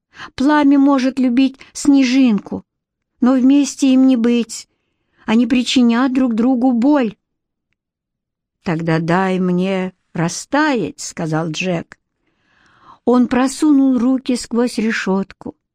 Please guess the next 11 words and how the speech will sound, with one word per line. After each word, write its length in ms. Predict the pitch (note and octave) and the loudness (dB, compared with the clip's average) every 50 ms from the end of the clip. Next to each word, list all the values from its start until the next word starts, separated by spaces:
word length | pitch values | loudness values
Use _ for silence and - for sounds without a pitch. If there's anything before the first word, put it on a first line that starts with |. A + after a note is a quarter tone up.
| _ _ | _ _
притянул 540 | - G#3+ G#3+ G3+ - - A3 A3 A3+ A#3 A#3 | -4 -4 -4 -2 -2 -2 0 0 0 -2 -2
к 40 | A3+ | -6
себе 300 | - - A#3 G3+ A#3 A#3 | -6 -6 -2 0 0 0
Златовласку, 920 | G#3 G#3 A3 G#3+ - A3 G#3 G#3 G#3+ A3 A#3+ B3 A#3 - - - - - - _ _ _ _ _ _ _ _ _ | 0 -2 -4 -4 -4 -4 -2 -2 -2 -2 -2 -4 -6 -8 -12 -14 -16 -16 -16 _ _ _ _ _ _ _ _ _
и 60 | F#3+ | -2
они 260 | E3+ F3 F#3+ G#3+ A#3+ | 0 0 0 0 -2
поцеловались. 920 | A#3 A#3 G#3 - G#3 F#3+ F#3+ F#3 F3+ F3+ F#3 F#3 F#3 F#3 F3+ - - - _ _ _ _ _ _ _ _ _ _ _ _ | -2 -6 -6 -4 -2 -2 -2 -2 -2 -2 -2 -2 -4 -6 -8 -12 -16 -20 _ _ _ _ _ _ _ _ _ _ _ _
Поцелуй 480 | _ C4 - - - C#4+ C#4 D4+ D4 C#4+ | _ -6 -2 0 0 2 2 2 2 2
их 80 | C#4 A#3+ | 2 0
был 180 | A#3+ C4 C4 | 0 0 0
страстным 760 | C4 - - C#4 C4 D4 E4+ E4+ - - D#4 D4 C#4+ C4+ C4+ | -2 -4 -4 -2 0 0 0 -2 -2 0 0 0 0 0 -2